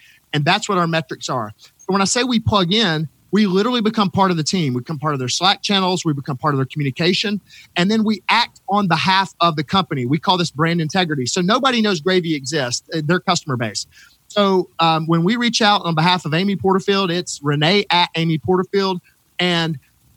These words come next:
um, we actually have them take us through their hiring process so that we get inundated into their culture and who they are and their philosophies. And then we have our onboarding process.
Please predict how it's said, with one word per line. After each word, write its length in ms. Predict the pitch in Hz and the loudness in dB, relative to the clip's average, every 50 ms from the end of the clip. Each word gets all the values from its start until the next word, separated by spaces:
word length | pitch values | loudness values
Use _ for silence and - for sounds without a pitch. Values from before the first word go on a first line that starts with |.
| _ - | _ 2
um, 280 | 180 175 165 151 143 - - | 2 2 2 2 -2 -6 -2
we 320 | 160 147 190 254 247 - - 185 | 0 2 2 2 2 0 -2 -2
actually 420 | 196 247 - - - 202 214 196 | -2 -2 -4 -6 -2 0 0 2
have 300 | 165 180 190 190 175 170 | 2 2 2 0 0 0
them 140 | 180 170 156 | -2 -2 -2
take 220 | - 190 190 185 190 | -2 -4 -2 0 -2
us 140 | 170 - - | -2 -2 -4
through 280 | - 170 180 190 196 | -4 -2 0 0 0
their 140 | 180 160 139 | 0 -2 -2
hiring 560 | 127 117 151 156 156 160 165 170 170 156 143 | -2 0 0 2 2 2 2 2 0 0 0
process 720 | 120 - - 156 139 147 165 156 - 208 226 247 240 - - | -2 -2 0 0 -2 0 0 -2 -2 0 0 0 -2 -2 -2
so 220 | - - - 208 180 | -2 0 0 0 0
that 140 | 165 156 | -2 -2
we 280 | 147 135 151 190 226 240 | 0 0 2 2 2 0
get 240 | 190 175 202 185 - - | 0 0 -2 -2 -2 -4
inundated 580 | 180 202 214 208 190 147 165 156 160 151 156 147 | -4 -2 0 0 0 0 0 0 0 0 -2 -2
into 200 | 156 151 147 143 | -4 -4 -4 -4
their 120 | 139 139 | -6 -6
culture 460 | 131 - - 185 185 - - 190 175 | -8 -8 -6 -6 -6 -6 -6 -6 -4
and 100 | 160 147 | -4 -2
who 180 | 135 147 190 190 | -2 -2 -2 0
they 200 | 170 175 170 165 | 0 -2 -2 0
are 400 | 160 160 165 165 160 160 156 - 147 | -2 0 0 0 0 -2 -2 -4 -6
and 140 | 151 147 | -4 -2
their 80 | 143 135 | -2 -4
philosophies. 760 | - 156 143 143 156 175 180 - 202 175 - 185 185 180 - _ - _ _ _ - | -4 -4 -2 0 2 0 0 -2 -8 -8 -6 -6 -6 -6 -10 _ -20 _ _ _ -2
And 100 | 170 180 | 0 0
then 60 | 175 | 2
we 120 | 170 208 | 2 2
have 180 | 202 202 175 156 | 2 2 2 2
our 140 | 175 214 254 | 2 2 2
onboarding 480 | 233 233 262 254 233 208 170 151 143 | 2 2 0 0 0 0 0 0 -2
process. 540 | - - 143 143 139 - 147 139 139 139 - | -2 -2 -2 -2 -2 -2 -6 -6 -6 -6 -10